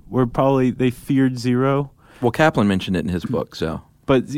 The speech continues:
Speaker 1: I mean, it was out there, but, uh, there's no, "Well, these people did this. They
Speaker 2: Right.
Speaker 1: killed this guy for saying the word zero." There was nothing
Speaker 2: Right.
Speaker 1: like that out there.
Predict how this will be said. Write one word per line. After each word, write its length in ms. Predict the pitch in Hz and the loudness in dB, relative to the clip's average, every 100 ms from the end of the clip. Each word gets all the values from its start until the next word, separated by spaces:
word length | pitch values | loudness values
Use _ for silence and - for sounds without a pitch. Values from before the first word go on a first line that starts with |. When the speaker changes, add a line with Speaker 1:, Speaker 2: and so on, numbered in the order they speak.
| 143 | 0
Speaker 1:
I 80 | 165 | 2
mean, 200 | 170 160 | 2 2
it 80 | 160 | 2
was 180 | 180 | 4
out 200 | 156 147 | 4 2
there, 120 | 123 113 | 2 2
but, 180 | 120 | 2
uh, 100 | - 117 | 0 0
there's 240 | 127 123 | -2 2
no, 360 | 143 131 120 - | 2 4 2 0
"Well, 280 | - 104 107 | -4 0 0
these 280 | 87 160 175 | 2 0 0
people 320 | - 120 107 | -4 -4 -2
did 300 | 92 104 95 | -2 -2 -2
this. 220 | 160 - | -2 -2
They 160 | - 113 | -4 0
Speaker 2:
Right. 140 | 98 | 4
Speaker 1:
killed 200 | 90 117 | 4 2
this 180 | 101 170 | 0 -2
guy 260 | - 110 101 | 0 -2 -2
for 180 | - 104 | -4 -2
saying 240 | 123 110 | 0 2
the 80 | 107 | 2
word 240 | 107 95 | 2 0
zero." 480 | 101 151 117 90 101 | 0 2 2 2 2
There 80 | 120 | 2
was 180 | 120 113 | 0 0
nothing 200 | 165 - | 0 2
Speaker 2:
Right. 80 | 143 | 2
Speaker 1:
like 180 | 123 | 2
that 240 | - 127 117 | 2 2 2
out 220 | 92 87 | 0 -2
there. 240 | 95 85 | -6 -6